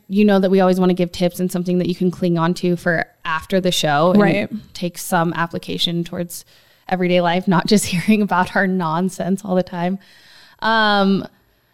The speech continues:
Speaker 1: but so there are three things to help with new beginnings. And, um, you wanna start with the first one?
Speaker 2: Yeah. So I think that this is the most impactful one. Like, start where you are. You can't start anywhere else. Like, that's a matter of fact, okay? All you have is the cards that you were dealt right now, whether they're good,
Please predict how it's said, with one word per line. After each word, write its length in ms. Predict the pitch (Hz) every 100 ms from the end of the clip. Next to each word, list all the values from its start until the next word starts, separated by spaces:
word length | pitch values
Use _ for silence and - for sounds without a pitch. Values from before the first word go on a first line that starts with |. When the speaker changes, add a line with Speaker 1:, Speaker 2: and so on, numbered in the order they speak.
| _ _ _ _ 190
Speaker 1:
but 220 | - 233 -
so 500 | 240 233 220 - -
there 200 | 220 220
are 40 | 208
three 720 | - 208 208 233 240 247 233 -
things 520 | - 180 101 196 - - -
to 160 | -
help 240 | 185 175 175
with 120 | 175
new 140 | 180
beginnings. 560 | 170 - 90 - - 185
And, 380 | - 185 180 175 185
um, 520 | 175 170 170 175 - _ _
you 100 | 185
wanna 140 | 190 180
start 200 | - 190
with 80 | 202
the 40 |
first 220 | - 208
one? 80 | 220
Speaker 2:
Yeah. 180 | 233 185
So 320 | 196 233 220 208
I 140 | 208
think 200 | 220 254
that 120 | 214 220
this 180 | 214
is 80 | 208
the 80 | 202
most 300 | 202 185 185
impactful 580 | - 196 185 170 - 196
one. 320 | 202 202 208 - -
Like, 200 | 208 190 - -
start 280 | - 262 349
where 100 | 269
you 140 | 180
are. 280 | 160 - 196 - _ _
You 140 | 233
can't 200 | 285 359
start 400 | - - 254 247
anywhere 300 | 196 175 117
else. 320 | 73 64 -
Like, 380 | 233 208 - -
that's 180 | 247 254
a 40 | 254
matter 320 | 269 277 247
of 100 | 202
fact, 340 | 180 - -
okay? 300 | 190 202 202 -
All 180 | 233 262
you 160 | 294
have 380 | 294 247 240 277
is 200 | 233 214
the 100 | 196
cards 340 | - 220 226 220
that 140 | 226
you 100 | 220
were 120 | 202
dealt 300 | 185 170 196
right 220 | 214 185
now, 200 | 190 160
whether 320 | 170 190 196 190
they're 120 | 180
good, 400 | 185 202 233